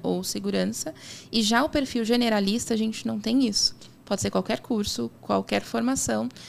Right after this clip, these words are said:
porque o que conta é a capacidade, é, de, de desenvolvimento pessoal que esse, que, que esse candidato tem. Então, ele pode ter estudado qualquer coisa. Se ele tem esse perfil de que eu sou um solucionador de problemas,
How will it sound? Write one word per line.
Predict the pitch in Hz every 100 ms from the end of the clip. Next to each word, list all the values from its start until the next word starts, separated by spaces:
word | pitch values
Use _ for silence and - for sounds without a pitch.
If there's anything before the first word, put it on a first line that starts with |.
| - -
porque | 240 240 240
o | 233
que | 269
conta | - 269 269 370 - 220 -
é | -
a | 233
capacidade, | - 269 277 285 - 240 226 220 208 233 269 - - -
é, | - 208 208 208 190
de, | 208
de | 208
desenvolvimento | 208 233 254 247 254 240 226 214 254 196 196 -
pessoal | 226 220 220 208 247
que | -
esse, | 233 - - -
que, | - 190
que | - 196
esse | -
candidato | 190 185 180 180 -
tem. | - 185 180 - - -
Então, | - 185 175 190 - - - -
ele | 196 196
pode | 208 208
ter | -
estudado | 226 214 208 208
qualquer | 208 196 220
coisa. | - 269 185 175 190 - -
Se | - - 185
ele | 196 247
tem | - 220
esse | 262 262
perfil | 247 - 202 175
de | 175
que | 180 185 -
eu | 185
sou | 180 - 202
um | 214
solucionador | - 214 208 190 - 190 175 170 165
de | 160 170
problemas, | - 175 165 185 208 175 -